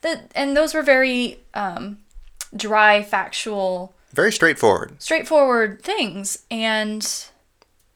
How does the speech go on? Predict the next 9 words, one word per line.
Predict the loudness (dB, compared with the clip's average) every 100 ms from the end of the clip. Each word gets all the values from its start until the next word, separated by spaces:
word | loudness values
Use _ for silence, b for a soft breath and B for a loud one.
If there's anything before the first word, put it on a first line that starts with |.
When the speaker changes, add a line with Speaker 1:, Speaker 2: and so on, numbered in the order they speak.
| _ _ _ _ 2
Speaker 1:
that's, | 4 4 0
that's, | 0 2 2 0 -6
you | -4
know, | -2 0
I | -2
thought | 2 2 2 2
I | -4
was, | -6 -8 -10 -12
um, | -10 -10 -10 -14